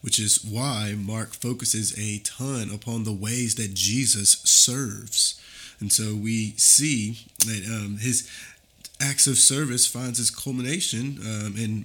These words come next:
Mark ten forty-five, where Jesus makes known that he came not to be served, but to serve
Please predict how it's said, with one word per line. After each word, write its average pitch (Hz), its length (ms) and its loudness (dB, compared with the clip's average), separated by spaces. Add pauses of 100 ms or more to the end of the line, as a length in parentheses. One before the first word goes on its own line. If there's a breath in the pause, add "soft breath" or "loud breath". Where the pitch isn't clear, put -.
Mark 123 300 -8
ten 139 220 0
forty-five, 135 560 -4
where 110 140 -4
Jesus 117 420 0
makes 120 380 -2
known 113 460 -6 (380 loud breath)
that 110 220 -6
he 120 500 -4 (200 loud breath)
came 131 460 -2
not 123 220 -6
to 117 80 0
be 131 220 0
served, 101 720 2
but 117 160 -2
to 110 100 2
serve 104 600 0